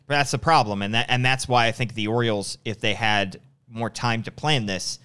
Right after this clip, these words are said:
would have been able to set up Adley Rutschman to catch him. But the problem is they had to use Adley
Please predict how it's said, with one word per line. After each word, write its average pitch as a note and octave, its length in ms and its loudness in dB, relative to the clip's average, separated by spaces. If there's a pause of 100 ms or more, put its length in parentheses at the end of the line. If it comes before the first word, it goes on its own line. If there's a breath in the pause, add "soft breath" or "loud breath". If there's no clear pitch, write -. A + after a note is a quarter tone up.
(180 soft breath)
would A#2 200 -4
have A#2 220 0
been G#2+ 120 -2
able G#2 240 0
to A2 140 -8
set A2 280 0
up G#2 120 -2
Adley G#2+ 280 -2
Rutschman G2 380 -4
to B2 160 -6
catch A#2+ 260 -4
him. E3+ 200 -2 (320 soft breath)
But - 80 -14
the B2+ 60 -8
problem G3 260 2
is C3+ 120 -2
they C3+ 300 0 (180)
had D3 360 -2
to B2+ 80 0
use C3 260 2
Adley A2 340 0